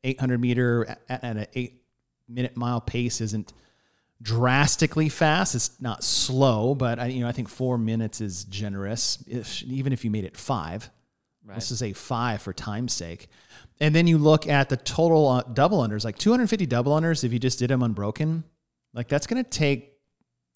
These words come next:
Speaker 1: less than three minutes.
Speaker 2: <laughs> I'm not good at double unders, and I could do that.
Speaker 1: Yeah, right? And I think three minutes is, is generous for, for these athletes, right? We're not,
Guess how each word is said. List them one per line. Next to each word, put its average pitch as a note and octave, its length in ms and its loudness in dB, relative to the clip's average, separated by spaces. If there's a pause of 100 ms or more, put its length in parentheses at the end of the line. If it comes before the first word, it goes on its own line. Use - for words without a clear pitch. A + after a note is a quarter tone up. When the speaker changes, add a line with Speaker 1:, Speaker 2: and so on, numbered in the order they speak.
(160)
Speaker 1:
less G#2+ 280 -6
than F#2 140 -6
three F2 180 -10
minutes. - 420 -16 (440)
Speaker 2:
<laughs> - 800 -16
I'm G#3+ 180 -2
not G3+ 220 -6
good D#3 160 -2
at C#3+ 100 -4
double A#2+ 260 -4
unders, G#2+ 160 -10
and G#2+ 80 -6
I G#2+ 80 -6
could G#2 140 -16
do G2 120 -14
that. - 200 -18 (140)
Speaker 1:
Yeah, C#3 260 0 (280)
right? C#3+ 220 2
And D#3+ 180 2
I E3 100 8
think G3 200 4
three E3 220 4
minutes E3 280 4
is, A#2 160 -2
is A2+ 300 -2
generous A2 560 0
for, A2+ 360 -2
for F3 180 4
these F3 420 6
athletes, D#3+ 440 4
right? C#3+ 180 6
We're D3+ 80 8
not, E3 180 8